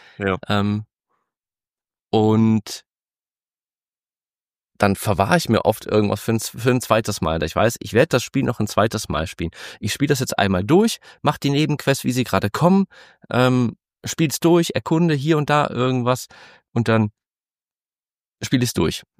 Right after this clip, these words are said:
Speaker 2: Alle Stories, alle Kapitel, alle Partner-Stories.
Speaker 1: Ja, ich glaub,
Speaker 2: Und
Speaker 1: du
Speaker 2: dann
Speaker 1: bist
Speaker 2: hab ich's
Speaker 1: bei der
Speaker 2: danach
Speaker 1: Hälfte, ne?
Speaker 2: ausgemacht.
Speaker 1: Vier von acht hast du, glaub ich, schon fertig.
Speaker 2: Ja, ja, gut, aber ich muss ja nur noch die End, ne, das letzte Kapitel von ihm machen.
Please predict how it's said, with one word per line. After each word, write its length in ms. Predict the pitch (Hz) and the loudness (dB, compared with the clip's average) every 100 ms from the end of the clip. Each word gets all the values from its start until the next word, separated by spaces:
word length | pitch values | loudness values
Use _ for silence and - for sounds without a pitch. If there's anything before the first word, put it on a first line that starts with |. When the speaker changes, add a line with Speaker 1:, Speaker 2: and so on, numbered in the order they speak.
| - | -2
Speaker 2:
Alle 240 | - 156 | 0 0
Stories, 400 | - 123 127 127 | 0 0 0 -2
alle 240 | - 139 131 | -2 -2 0
Kapitel, 560 | 127 - 123 120 113 - | -2 -2 -2 -2 -2 -2
alle 320 | - 123 120 - _ | 2 2 2 -2 _
Partner-Stories. 1000 | - 131 113 117 113 - - 113 110 107 - _ _ _ _ _ | -2 0 0 -2 -2 -4 -4 0 0 -2 -10 _ _ _ _ _
Speaker 1:
Ja, 100 | 92 | -4
ich 80 | 92 | -2
glaub, 140 | 107 | 0
Speaker 2:
Und 80 | 110 | 2
Speaker 1:
du 60 | 101 | 4
Speaker 2:
dann 40 | |
Speaker 1:
bist 40 | 92 | 2
Speaker 2:
hab 80 | 110 | 2
ich's 60 | |
Speaker 1:
bei 40 | 101 | 2
der 60 | 131 | 2
Speaker 2:
danach 120 | 104 | 4
Speaker 1:
Hälfte, 340 | 117 131 - | 4 4 2
ne? 80 | 95 | -2
Speaker 2:
ausgemacht. 220 | - - _ _ _ | -2 -6 _ _ _
Speaker 1:
Vier 240 | - 113 | -4 -2
von 180 | - 104 | -2 0
acht 240 | 110 123 | 0 -2
hast 180 | 127 123 | -6 -6
du, 60 | 117 | -4
glaub 180 | 113 110 | -2 -2
ich, 60 | |
schon 140 | - 107 | -4 -4
fertig. 480 | 117 123 175 - _ _ _ _ _ | -4 -4 -6 -10 _ _ _ _ _
Speaker 2:
Ja, 80 | 104 | 2
ja, 140 | 101 104 | 4 4
gut, 180 | 110 | 4
aber 160 | 76 78 - - | 2 -2 -8 -16
ich 140 | - | -6
muss 140 | 92 | -4
ja 60 | 87 | -2
nur 120 | 90 | 0
noch 120 | 85 | 0
die 320 | - 80 78 - - | -2 -4 -4 -6 -2
End, 360 | 92 85 - _ _ _ _ _ - | 0 0 -4 _ _ _ _ _ -8
ne, 220 | 85 90 | -4 -4
das 100 | 82 | -2
letzte 240 | 87 - | -2 -2
Kapitel 320 | - - 95 82 | -6 -6 -4 -4
von 160 | 78 | -6
ihm 100 | 78 | -4
machen. 140 | 78 | -6